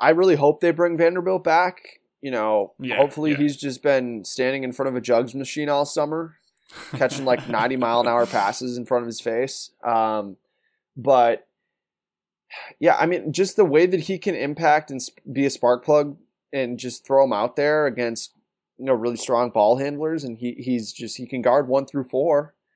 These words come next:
Speaker 1: Um,
Speaker 2: Yeah, yeah.
Speaker 1: and, and
Speaker 2: Well,
Speaker 1: especially, and I mean, if you have a stable of guys who can switch, like Prince, McDaniels, uh, Okogie, and him, you know, I think that's valuable if they wanna, if they wanna switch more this year.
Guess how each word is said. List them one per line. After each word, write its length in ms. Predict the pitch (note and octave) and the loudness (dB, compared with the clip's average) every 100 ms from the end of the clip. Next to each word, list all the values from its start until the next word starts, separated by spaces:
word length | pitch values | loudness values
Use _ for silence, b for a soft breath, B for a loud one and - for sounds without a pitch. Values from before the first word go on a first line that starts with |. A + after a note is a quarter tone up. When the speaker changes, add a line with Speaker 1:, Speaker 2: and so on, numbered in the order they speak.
| _ _ _ - | _ _ _ -6
Speaker 1:
Um, 540 | G#2+ G#2 G#2 G2+ A2+ - | -4 -2 -2 -6 -10 -10
Speaker 2:
Yeah, 300 | C3 G#2+ - _ _ - | -6 -6 -8 _ _ -12
yeah. 200 | C3 B2 | -4 -2
Speaker 1:
and, 120 | C#3 | -2
and 100 | B2+ | 0
Speaker 2:
Well, 100 | C3+ | -2
Speaker 1:
especially, 460 | D#3 D#3+ E3+ F3+ E3+ | 2 0 0 -2 -2
and 100 | F3+ | 2
I 40 | F#3 | 2
mean, 160 | F#3+ | 2
if 120 | E3 | -2
you 140 | E3+ G#3+ | 0 0
have 120 | F3+ | 0
a 40 | |
stable 460 | D#3 - D#3+ F3 F3 | -2 0 2 2 0
of 100 | C3+ | 0
guys 380 | C3+ B2+ D#3+ - | 2 4 2 -4
who 80 | D#3+ | -8
can 180 | C#3+ | -8
switch, 480 | B2 - C3+ F3 - | -10 -4 -2 -2 -2
like 400 | C3+ B2 C3+ _ _ _ _ _ _ _ - | 2 2 2 _ _ _ _ _ _ _ -14
Prince, 720 | - C3+ C3 B2 - - - | -6 -4 -4 -6 -10 -10 -8
McDaniels, 1300 | B2+ - B2 B2 B2+ B2+ B2+ B2 A#2+ - - - - _ - | -8 -2 0 0 -2 -2 0 0 -4 -10 -16 -16 -20 _ -8
uh, 640 | F#2 F#2 F2 D#2 C2 C2 - - | -4 -2 -2 -4 -4 -8 -12 -14
Okogie, 480 | A2+ B2+ B2+ B2+ B2+ | -6 0 0 0 -6
and 100 | A#2 | -6
him, 440 | A#2 A#2+ C#3+ D#3+ _ _ _ | -6 -6 -6 -12 _ _ _
you 100 | B2+ | -4
know, 60 | B2+ | 0
I 120 | C3 | 0
think 200 | D#3 D3 | -2 -2
that's 180 | D#3 A#2+ | -2 0
valuable 440 | B2 D#3+ E3 C3 | 0 2 2 0
if 80 | A#2+ | 0
they 80 | C3 | -4
wanna, 320 | C3 C3 A2 G#2 | -4 -4 -6 -8
if 120 | A#2 | 0
they 100 | C3 | 0
wanna 240 | C3 C3 | 2 -2
switch 360 | - C#3+ D3+ - | -4 -4 -4 -4
more 220 | C3 A#2 | -4 -4
this 240 | A#2 A2 | -4 -8
year. 380 | A#2+ B2 C#3 D3 | -4 -4 -6 -16